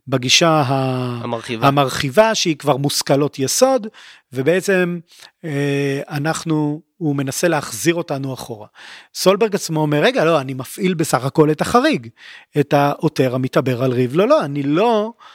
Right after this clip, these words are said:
Speaker 1: חוזר אחורה,
Speaker 2: אני לא
Speaker 1: אני
Speaker 2: כופר
Speaker 1: לא"
Speaker 2: בשיטה, אני מיישם את החריג
Speaker 1: בשיטה
Speaker 2: שאתם
Speaker 1: החדשה.
Speaker 2: קבעתם, כן?
Speaker 1: אני מיישם את החריג.
Speaker 2: כן.
Speaker 1: ומה אומר גרוניס? גרוניס צריך לבוא לבחור.
Speaker 2: הולך עם פוגלמן.
Speaker 1: מה שזה, גרוניס אומר, "אנחנו,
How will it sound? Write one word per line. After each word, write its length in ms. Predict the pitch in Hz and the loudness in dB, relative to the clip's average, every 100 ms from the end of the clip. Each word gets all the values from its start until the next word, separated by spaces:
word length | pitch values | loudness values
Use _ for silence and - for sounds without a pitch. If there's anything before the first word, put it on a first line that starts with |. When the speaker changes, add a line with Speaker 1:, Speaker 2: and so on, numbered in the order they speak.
| _ - | _ -10
Speaker 1:
חוזר 440 | - 156 143 147 | -2 0 2 2
אחורה, 380 | 160 - 247 156 | 2 6 6 4
Speaker 2:
אני 80 | 135 | 0
לא 60 | 147 | 2
Speaker 1:
אני 80 | |
Speaker 2:
כופר 200 | 156 185 | 2 4
Speaker 1:
לא" 60 | 180 | 2
Speaker 2:
בשיטה, 480 | 151 - 135 180 190 | 0 -6 0 0 2
אני 200 | 160 143 | -2 0
מיישם 460 | 147 135 - 202 | 0 -2 -2 -2
את 120 | 202 - | -2 -6
החריג 320 | 156 165 196 | -6 -4 -2
Speaker 1:
בשיטה 600 | 156 156 147 156 202 196 | 2 4 2 2 2 4
Speaker 2:
שאתם 120 | 180 | 4
Speaker 1:
החדשה. 380 | 185 170 - 165 | 4 4 2 2
Speaker 2:
קבעתם, 420 | 170 151 117 104 - | 2 -2 -4 -10 -4
כן? 120 | 139 | 0
Speaker 1:
אני 180 | 175 226 | 2 2
מיישם 400 | 233 214 220 208 | 2 0 -2 -4
את 80 | 185 | -4
החריג. 380 | - 143 123 110 - - | -2 -2 -4 -10 -20 -10
Speaker 2:
כן. 140 | 101 | -2
Speaker 1:
ומה 180 | 143 160 | 0 2
אומר 280 | 196 170 156 | 2 0 -4
גרוניס? 540 | 127 131 135 135 139 | -4 -6 -6 -6 -8
גרוניס 300 | - 170 165 | -6 -6 -4
צריך 180 | 151 - | -8 -8
לבוא 240 | 139 139 135 | -8 -6 -8
לבחור. 600 | 139 - 233 139 117 120 | -10 -4 -2 -2 -4 -2
Speaker 2:
הולך 240 | 120 139 135 | 0 0 -2
עם 60 | |
פוגלמן. 480 | - 127 113 98 87 - _ | 0 2 0 -4 -10 -14 _
Speaker 1:
מה 240 | 143 147 180 | -6 -2 -2
שזה, 640 | - 170 156 151 135 196 | 0 0 0 -2 -4 -8
גרוניס 380 | 156 175 196 - | -8 -8 -6 -6
אומר, 200 | 214 208 | -2 -2
"אנחנו, 220 | 185 185 | -2 -6